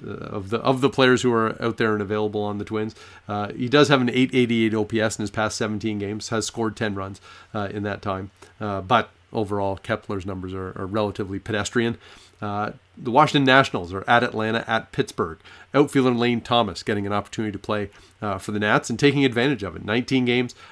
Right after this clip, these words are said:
uh, for Washington. He's got three home runs, ten R B Is, twelve runs scored, hitting three twenty-eight, nine seventy-seven O P S. That's a whole lot better than what, uh,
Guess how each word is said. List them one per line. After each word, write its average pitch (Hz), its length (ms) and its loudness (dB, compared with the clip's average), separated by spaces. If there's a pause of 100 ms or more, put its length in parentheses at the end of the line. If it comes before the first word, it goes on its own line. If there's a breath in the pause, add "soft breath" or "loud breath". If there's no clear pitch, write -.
(120)
uh, 113 120 0
for 120 140 0
Washington. 117 340 2
He's 95 120 -4
got 92 140 -8
three 113 180 0
home 101 180 -4
runs, 120 240 0
ten 117 220 -4
R 107 100 0
B 101 100 -4
Is, 104 200 -2
twelve 123 320 2
runs 101 160 -4
scored, 104 280 -6
hitting 139 200 2
three 120 220 -2
twenty-eight, 104 520 -6
nine 123 240 2
seventy-seven 104 560 -2
O 95 80 -6
P 98 160 -8
S. 95 160 -8 (380 loud breath)
That's - 100 -12
a 110 60 -2
whole 117 140 2
lot 101 180 -2
better 104 180 0
than 95 140 -6
what, 95 260 -10
uh, 92 180 -8